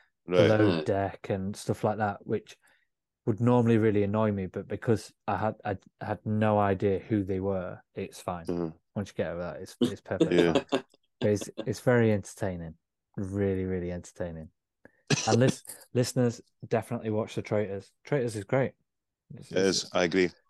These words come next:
Speaker 1: Ross, you'd
Speaker 2: it's,
Speaker 1: love it.
Speaker 2: it's better than watching Liverpool right now. Gotta say, it's more entertaining.
Speaker 1: Anything, anything is.
Speaker 3: That's
Speaker 1: Anything
Speaker 3: why
Speaker 1: is.
Speaker 3: you love it so much. Yeah.
Speaker 2: <laughs> It's a,
Speaker 1: Yeah.
Speaker 2: a welcome distraction.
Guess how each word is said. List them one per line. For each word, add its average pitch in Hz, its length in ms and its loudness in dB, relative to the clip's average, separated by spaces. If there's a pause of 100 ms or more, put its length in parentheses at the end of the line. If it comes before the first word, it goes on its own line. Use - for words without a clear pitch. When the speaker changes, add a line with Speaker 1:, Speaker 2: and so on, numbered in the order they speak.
(240)
Speaker 1:
Ross, 113 180 6
you'd 160 100 4
Speaker 2:
it's, 104 80 0
Speaker 1:
love 104 120 -2
it. 90 100 -8 (280)
Speaker 2:
it's 131 140 -4
better 165 180 2
than 127 240 0
watching 123 320 0
Liverpool 117 460 -2 (100)
right 104 180 -6
now. 101 220 -6 (420)
Gotta 120 160 -4
say, 104 360 -4
it's - 120 -8
more 131 140 4
entertaining. 117 420 0
Speaker 1:
Anything, 120 300 0
anything 117 300 0
is. 90 340 -6
Speaker 3:
That's 120 120 0
Speaker 1:
Anything 104 260 4
Speaker 3:
why 104 120 6
Speaker 1:
is. 101 60 6
Speaker 3:
you 98 80 2
love - 160 0
it - 260 -10 (120)
so 90 140 -4
much. - 420 -12
Yeah. 175 520 2
Speaker 2:
<laughs> - 60 0 (380)
It's - 100 -4
a, 131 160 -2
Speaker 1:
Yeah. 92 140 0
Speaker 2:
a 85 80 2
welcome 143 420 4
distraction. - 840 -8